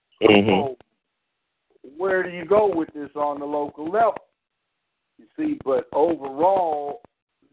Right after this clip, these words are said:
Speaker 2: there is some clout that can be felt in national elections. Plus,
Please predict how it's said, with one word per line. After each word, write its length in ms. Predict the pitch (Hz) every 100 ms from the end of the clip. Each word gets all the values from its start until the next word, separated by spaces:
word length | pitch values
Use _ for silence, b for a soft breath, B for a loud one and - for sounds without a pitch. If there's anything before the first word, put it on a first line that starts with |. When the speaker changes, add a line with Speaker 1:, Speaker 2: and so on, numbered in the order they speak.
| _
Speaker 2:
there 300 | 143 139 135
is 240 | 135 143 127 -
some 260 | 143 131 131
clout 500 | - 147 127 117 113 - _ _ _ _ _ _ _ _ _ 110
that 260 | 127 131 -
can 200 | 131 127
be 220 | 123 123 -
felt 320 | 147 143 127 - 123
in 140 | 117
national 640 | 135 139 127 - 113 117
elections. 480 | 127 156 160 - _ _ _ -
Plus, 340 | 165 170 151